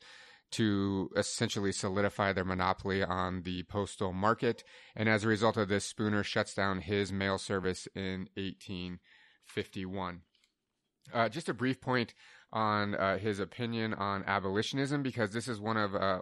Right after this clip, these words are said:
the works that he's most famous for. He publishes an essay titled The Unconstitutionality of Slavery in eighteen forty-five. Uh, we're actually gonna probably spend a whole episode on this when we get to the abolitionist period.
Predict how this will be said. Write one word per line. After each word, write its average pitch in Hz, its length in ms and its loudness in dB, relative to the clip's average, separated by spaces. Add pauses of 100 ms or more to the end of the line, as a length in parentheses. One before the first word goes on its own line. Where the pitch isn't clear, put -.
(100)
the 101 120 -2
works 101 360 0
that 95 100 -4
he's 95 220 -4
most 95 300 -2
famous 98 400 -2
for. 104 360 -2 (420)
He 120 100 -2
publishes 151 500 0
an 113 240 -2
essay 113 280 2
titled 107 360 0
The 98 120 -4
Unconstitutionality 101 1300 -2
of 90 100 -4
Slavery 95 760 0
in 92 300 -4
eighteen 95 420 -4
forty-five. 98 840 -2 (440)
Uh, 101 160 2
we're 113 120 4
actually 143 260 0
gonna 98 280 0
probably 107 600 -2
spend 104 300 -4
a 98 60 0
whole 92 180 -2
episode 104 440 0
on 117 180 2
this 123 240 -2
when 104 120 0
we 95 120 -2
get 95 240 0
to 101 180 -4
the 92 140 0
abolitionist 92 580 -2
period. 113 440 -2